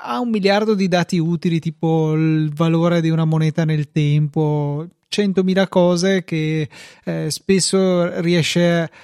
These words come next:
ad aiutarti ad avere una risposta più velocemente rispetto a cominciare a incasinarti con i motori di ricerca, a finire su questo o su quel sito. È veramente molto bello. Tra l'altro poi fa anche delle conversioni assurde, tipo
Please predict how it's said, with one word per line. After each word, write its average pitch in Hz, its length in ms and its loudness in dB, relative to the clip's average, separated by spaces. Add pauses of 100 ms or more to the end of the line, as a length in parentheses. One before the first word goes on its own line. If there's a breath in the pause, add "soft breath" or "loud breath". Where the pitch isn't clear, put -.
(180 soft breath)
ad 196 320 -4
aiutarti 202 600 4
ad 190 100 2
avere 175 220 4
una 170 140 4
risposta 165 500 0
più 165 160 0
velocemente 160 580 0
rispetto 156 640 0
a 147 280 -4
cominciare 156 720 -2
a 151 260 -4
incasinarti 160 1160 -2
con 156 160 -4
i 156 60 0
motori 151 320 -2
di 151 100 -2
ricerca, 156 520 -2
a 143 40 -6
finire 156 300 -4
su 143 120 -8
questo 160 280 -4
o - 20 -2
su 143 120 -10
quel 160 200 -6
sito. 160 400 -4 (460 soft breath)
È 170 120 -2
veramente 170 720 2
molto 165 420 -2
bello. 151 280 -4
Tra 160 180 -2
l'altro 175 280 2
poi 165 260 -2 (340 soft breath)
fa 170 180 0
anche 175 240 2
delle 165 420 2
conversioni 165 560 0
assurde, 147 500 -2
tipo 156 400 -2